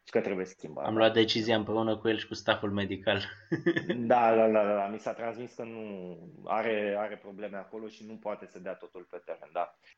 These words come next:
Speaker 1: Iar legat de vână, mi s-a părut că nu a făcut exact, uh, ceea ce ne-am dorit noi și ceea ce, și sarcinile pe care le-am trasat și, uh, nu a avut, uh, un aport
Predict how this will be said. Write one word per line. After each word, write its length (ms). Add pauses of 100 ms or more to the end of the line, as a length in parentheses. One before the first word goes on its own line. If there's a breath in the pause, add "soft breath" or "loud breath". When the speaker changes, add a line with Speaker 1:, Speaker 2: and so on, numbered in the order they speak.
(100)
Speaker 1:
Iar 240
legat 500
de 80
vână, 560
mi 80
s-a 140
părut 200
că 140
nu 340
a 120
făcut 380
exact, 460
uh, 420
ceea 200
ce 160
ne-am 200
dorit 300
noi 160
și 140
ceea 220
ce, 440
și 140
sarcinile 460
pe 140
care 200
le-am 220
trasat 500 (340)
și, 560
uh, 300
nu 200
a 100
avut, 260
uh, 80 (220)
un 80
aport 380